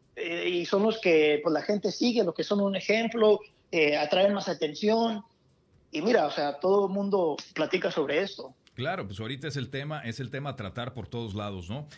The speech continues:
Speaker 2: Eh, saludando aquí a toda la gente, haciendo un paréntesis para saludar a, eh, Patricia Cañedo, muchas gracias por estar aquí. Enrique Landín, hola Enrique, gracias por estar aquí.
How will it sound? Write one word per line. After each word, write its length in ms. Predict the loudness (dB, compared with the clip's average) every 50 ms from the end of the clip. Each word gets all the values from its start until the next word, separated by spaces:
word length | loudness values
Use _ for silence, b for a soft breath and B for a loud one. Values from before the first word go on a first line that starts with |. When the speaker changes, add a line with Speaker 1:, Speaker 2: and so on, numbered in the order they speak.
| B B B
Speaker 2:
Eh, 500 | -12 -10 -10 -8 -8 -8 -8 -8 -10 -10 -10
saludando 440 | -8 -8 -6 -6 -6 -8 -8 -8
aquí 100 | -8 -8
a 100 | -8 -8
toda 140 | -6 -6 -6
la 80 | -6 -6
gente, 240 | -8 -8 -10 -8 -8
haciendo 240 | -8 -8 -6 -6
un 60 | -6 -6
paréntesis 480 | -6 -8 -8 -8 -8 -8 -8 -8 -8
para 140 | -8 -10 -10
saludar 500 | -8 -8 -8 -8 -8 -8 -8 -10 -10 -10
a, 380 | -10 -8 -8 -8 -8 -10 -10 -10 -10
eh, 280 | -8 -8 -6 -8 -8 -8
Patricia 420 | -10 -10 -8 -8 -8 -8 -8 -8
Cañedo, 380 | -8 -6 -6 -6 -6 -6 -6 -6
muchas 240 | -8 -8 -8 -8 -8
gracias 220 | -8 -10 -10 -12
por 100 | -12 -12
estar 220 | -10 -10 -10 -10 -10
aquí. 400 | -10 -10 -10 -10 -8 -10 -10 -12 -12
Enrique 360 | -10 -10 -10 -12 -12 -10 -8
Landín, 520 | -8 -6 -6 -6 -6 -8 -8 -8 -10 -10 -10
hola 220 | -10 -8 -8 -8
Enrique, 340 | -8 -8 -10 -10 -10 -8 -8
gracias 300 | -6 -6 -8 -8 -10 -10
por 100 | -12 -12
estar 180 | -10 -8 -10 -10
aquí. 320 | -8 -8 -8 -8 -10 -10